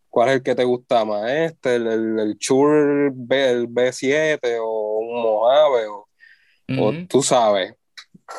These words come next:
Speaker 1: probar micrófono, el más que te guste para tu voz o para grabar, porque, porque también es algo que le guste como que algo bien individual, como que quizás a alguien le gusta grabar una,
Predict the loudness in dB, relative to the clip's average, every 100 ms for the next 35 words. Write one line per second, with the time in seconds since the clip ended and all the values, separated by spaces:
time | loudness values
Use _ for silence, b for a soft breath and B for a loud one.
0 | -2 2 4 4 2 -2 -2 -2 -2 -2
1 | -6 -4 -2 -2 -2 -4 -4 -4 -2 0
2 | 0 -2 -2 0 0 0 -2 0 -2 -2
3 | -2 -4 -4 -4 -6 _ _ _ _ _
4 | _ _ _ _ _ _ _ _ _ _
5 | -2 0 2 2 2 2 2 4 4 2
6 | 0 -2 0 0 -2 -4 -8 -16 -12 -2
7 | 0 0 -2 -6 -2 0 2 0 -2 -6
8 | -8 -6 -2 -2 -2 -2 -4 -4 -2 0
9 | 0 0 0 0 2 2 0 -8 _ -6
10 | -2 -2 -2 -4 0 0 2 0 -2 -2
11 | -4 -6 -4 0 2 2 0 -2 -6 -8
12 | -8